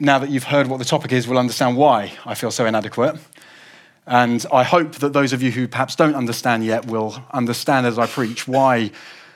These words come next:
this feels like taking a teaspoon and trying to empty the Pacific Ocean. 'Cause today we're gonna look at a vision that a man called Isaiah had of God and the fact that he was impacted with the holiness of God, the fact that God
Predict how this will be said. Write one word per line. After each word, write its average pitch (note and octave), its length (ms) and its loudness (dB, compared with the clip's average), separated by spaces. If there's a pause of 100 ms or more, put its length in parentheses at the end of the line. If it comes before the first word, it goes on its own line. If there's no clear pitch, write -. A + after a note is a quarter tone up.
(140)
this C3 200 0
feels D#3+ 420 4
like B2+ 520 0
taking C3 260 -4
a A#2 60 -2
teaspoon G#2 720 -6 (260)
and A2+ 140 -6
trying A#2 160 2
to B2 80 -2
empty B2 240 -4
the A2+ 80 -8
Pacific - 320 -8
Ocean. A2 440 -4 (880)
'Cause C3 100 -2
today F#3+ 180 4
we're F3+ 80 2
gonna E3 180 4
look F#3+ 240 2
at D3 220 2
a C#3 80 2
vision D#3+ 580 2 (840)
that D3 240 2
a C#3 40 2
man D#3 280 2
called D3+ 160 -4
Isaiah D3 460 4
had B2+ 320 0 (720)
of A#2+ 180 -6
God C3 360 4 (1120)
and C#3 120 2
the C3 40 2
fact C#3 180 4
that D3+ 80 -2
he D3+ 140 0
was D3 160 0
impacted B2 920 -2
with G#2+ 160 -6
the B2+ 80 -4
holiness A#2+ 1000 -4
of - 160 -14
God, A2 180 0
the G#2 60 -8
fact C3 180 -2
that C#3 180 -12
God C3+ 360 0